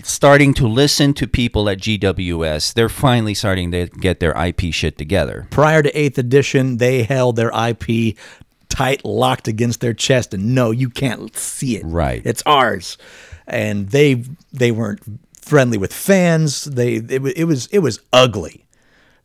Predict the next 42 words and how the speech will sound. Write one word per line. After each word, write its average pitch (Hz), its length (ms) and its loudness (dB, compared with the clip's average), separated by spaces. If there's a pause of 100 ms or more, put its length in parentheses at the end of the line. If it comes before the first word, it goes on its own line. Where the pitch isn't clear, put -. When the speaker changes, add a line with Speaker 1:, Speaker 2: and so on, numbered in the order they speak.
(120)
Speaker 2:
all 104 160 4
during 101 280 0
that - 160 -6
time. 95 260 -2
But 110 120 0
Speaker 1:
Mm-hmm. 87 300 -4
Speaker 2:
when 113 160 0
they 110 100 2
did 107 220 0
eighth 131 220 -2
edition 139 600 0 (420)
and 98 220 -6
Age 104 240 -2
of - 40 -8
Sigmar 143 480 0
on 113 80 2
their 101 100 -4
fantasy 135 520 -2
side, 139 440 -2 (360)
things 123 300 0
started 117 240 0
to 107 60 -6
change. 117 240 -2
So 104 100 -4
yeah, 101 180 0
something 120 460 -2
at 98 140 -6
the - 60 -12
top 90 300 -10 (240)
Speaker 1:
Yeah, 71 180 -2
Speaker 2:
fixed - 280 0
it. - 40 -6
Speaker 1:
th-, - 220 -10
you 156 260 2
know, 135 220 4
well, 117 460 4 (320)
you, 123 160 -2 (280)
I'll 92 160 0
tell 123 260 4
you 104 180 2
something. 113 560 2 (160)
Marvel, 92 840 2